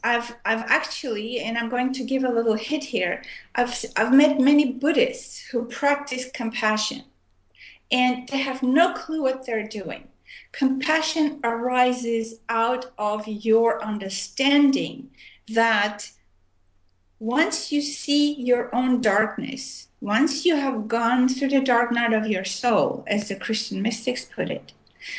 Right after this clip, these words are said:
then you understand that I am capable to destroy as much as I'm capable to create. And once you see somebody else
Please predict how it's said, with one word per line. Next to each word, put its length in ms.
then 760
you 340
understand 960
that 400
I 240
am 260
capable 960
to 160
destroy 800
as 220
much 260
as 140
I'm 180
capable 500
to 180
create. 760
And 240
once 500
you 220
see 240
somebody 580
else 340